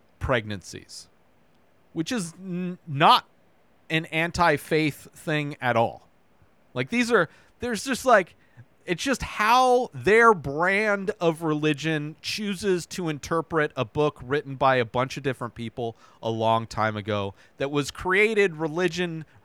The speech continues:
created specifically, a technology created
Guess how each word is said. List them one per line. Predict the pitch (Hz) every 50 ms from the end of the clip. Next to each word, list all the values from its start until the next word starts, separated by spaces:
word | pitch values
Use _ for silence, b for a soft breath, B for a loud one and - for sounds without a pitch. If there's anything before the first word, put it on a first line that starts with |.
| -
created | - - 185 185 202 240 277 311 349 359 370 349 277 185 147 127 117 120 -
specifically, | - - - - - - - - - - 339 320 - 285 240 - - 156 151 143
a | 135
technology | - - 240 - - 247 262 269 269 262 220 262 240
created | - - - 262 254 269 269 269 254 247 233 -